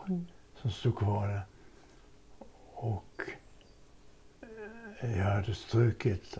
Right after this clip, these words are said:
Speaker 2: en av hans repliker. Så jag hade, det, det visste de om. Och sen åkte vi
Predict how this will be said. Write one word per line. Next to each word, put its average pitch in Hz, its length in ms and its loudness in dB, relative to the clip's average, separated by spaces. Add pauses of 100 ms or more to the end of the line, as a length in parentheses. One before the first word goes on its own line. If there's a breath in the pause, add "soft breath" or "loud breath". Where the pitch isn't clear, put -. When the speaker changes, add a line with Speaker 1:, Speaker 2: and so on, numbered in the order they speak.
Speaker 2:
en 113 240 4
av 104 120 4
hans 107 360 4
repliker. 110 680 2 (2000)
Så - 200 0
jag 107 120 6
hade, 104 340 2 (280)
det, 123 300 4
det 110 200 4
visste 110 420 6
de 107 340 10
om. 104 360 4 (1160 loud breath)
Och 123 200 4
sen 131 360 6 (1120)
åkte 131 420 8
vi 110 260 8